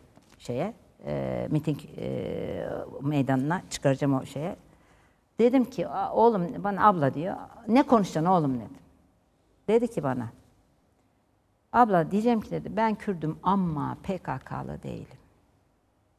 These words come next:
Bakın otuz bir Mart'ta başladı bu iş. Bir üzüldüm, bir üzüldüm. "Amayı kaldır." dedim. Böyle çok sert bağırmışım. Sonra çıktı. Yanında ben varım. Çağırdım onu.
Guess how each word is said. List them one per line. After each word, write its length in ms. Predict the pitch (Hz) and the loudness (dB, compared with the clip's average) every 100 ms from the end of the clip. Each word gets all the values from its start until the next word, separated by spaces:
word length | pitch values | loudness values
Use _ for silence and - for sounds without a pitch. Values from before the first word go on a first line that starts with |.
| _ _ _ _ | _ _ _ _
Bakın 220 | - - 165 | -20 -10 -10
otuz 340 | - 160 165 | -8 -12 -4
bir 120 | 185 | -4
Mart'ta 460 | 165 156 151 - 160 | -2 -4 -4 -4 -4
başladı 400 | 147 - 143 135 135 | -4 -8 -12 -12 -14
bu 40 | |
iş. 160 | 120 - _ _ _ _ _ _ - | -16 -18 _ _ _ _ _ _ 0
Bir 160 | 220 | 4
üzüldüm, 480 | 185 151 147 131 139 - | 4 2 -4 -6 -10 -10
bir 120 | 160 | -6
üzüldüm. 520 | 160 143 135 - - - - | -6 -6 -8 -10 -12 -10 0
"Amayı 360 | 196 180 160 | 2 2 0
kaldır." 440 | 165 147 139 143 135 | -2 -4 -4 -6 -10
dedim. 320 | - - - | -10 -10 -12
Böyle 200 | - 71 - - - | -10 -10 -12 -20 -20
çok 120 | - | -20
sert 340 | - - 147 - | -14 -10 -8 -6
bağırmışım. 520 | 147 143 131 - 98 - _ _ _ _ _ | -4 -4 -8 -14 -18 -20 _ _ _ _ _
Sonra 200 | 226 180 | 0 2
çıktı. 540 | 180 180 - - 139 151 - _ _ - | 0 -6 -14 -12 -10 -10 -14 _ _ 0
Yanında 440 | 151 147 143 147 | 2 2 0 -2
ben 200 | 151 143 | -4 -2
varım. 160 | 127 131 | -4 -6
Çağırdım 500 | - 143 139 151 143 | -4 -4 -4 -4 -6
onu. 160 | 127 | -6